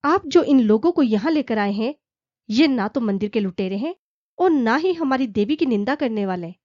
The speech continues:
इसीलिए अगर दिमेत्रियुस और उसके साथी कारीगरों को इनके बारे में कोई आपत्ति है, तो न्यायालय खुला है और न्यायाधीश भी सामने है, वे उनके सामने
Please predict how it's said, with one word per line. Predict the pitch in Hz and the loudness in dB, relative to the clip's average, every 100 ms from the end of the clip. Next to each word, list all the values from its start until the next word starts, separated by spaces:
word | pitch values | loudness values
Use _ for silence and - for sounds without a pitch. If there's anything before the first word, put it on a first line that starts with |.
| _ _ _ _ 320 | _ _ _ _ -2
इसीलिए | - 370 359 | 4 6 6
अगर | 302 294 | 4 0
दिमेत्रियुस | 220 226 196 - 220 330 - _ _ - | 2 2 2 0 0 0 -2 _ _ -2
और | 254 | -2
उसके | 247 269 | 0 -4
साथी | - 185 262 | -4 -6 -6
कारीगरों | 269 262 262 269 269 | -4 -4 0 0 0
को | 285 302 _ _ _ _ _ | -2 -4 _ _ _ _ _
इनके | 262 254 359 | 0 0 0
बारे | 269 247 220 | 0 0 0
में | 226 | 0
कोई | 226 220 | 0 0
आपत्ति | 233 - - 277 240 | -4 -8 -8 -4 -2
है, | 208 196 _ _ _ _ - | -2 -6 _ _ _ _ 2
तो | 240 | 2
न्यायालय | 214 196 240 | 2 -2 -4
खुला | 247 214 220 | -6 -4 -4
है | 226 190 _ _ _ _ - | -6 -10 _ _ _ _ -2
और | 220 | 0
न्यायाधीश | 202 196 190 - 262 - | 0 -2 -4 -4 -6 -4
भी | |
सामने | 247 233 196 202 | -8 -6 -6 -6
है, | 202 196 _ _ _ _ _ _ - | -6 -8 _ _ _ _ _ _ -4
वे | 214 | -2
उनके | 196 202 | -2 -6
सामने | - 185 202 226 | -6 -8 -8 -10